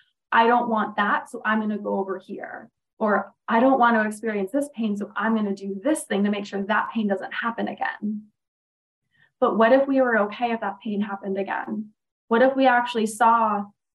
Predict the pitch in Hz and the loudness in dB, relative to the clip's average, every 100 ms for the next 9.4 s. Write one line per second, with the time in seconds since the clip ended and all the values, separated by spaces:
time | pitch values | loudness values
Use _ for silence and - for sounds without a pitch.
0 | _ 214 220 208 202 262 302 330 233 208 | _ -2 -2 -2 -4 -2 0 0 0 -2
1 | 202 196 - 208 196 196 196 262 - 196 | -2 -2 -6 -8 -6 -4 -6 -6 -8 -2
2 | 220 220 339 339 262 247 247 214 196 196 | -2 2 2 2 0 0 -4 -2 -4 -6
3 | 285 320 208 208 196 202 214 _ _ _ | -8 -6 -2 -2 -2 -4 -6 _ _ _
4 | - 262 240 254 277 240 214 233 247 233 | -4 0 2 2 2 0 0 0 0 -2
5 | - 214 - 233 220 220 214 214 190 196 | -6 -10 -10 -8 -6 -4 -4 -4 -2 -2
6 | 202 269 285 214 202 - 202 190 196 196 | -2 -2 -2 -4 -6 -6 -6 -4 -6 -4
7 | 208 196 190 196 226 220 190 - 202 190 | -2 0 0 -2 -2 -4 -10 -6 -2 -2
8 | 196 190 190 180 - - - - 104 - | -4 -4 -4 -4 -6 -4 -4 -2 -2 -2
9 | - 196 196 | -2 0 0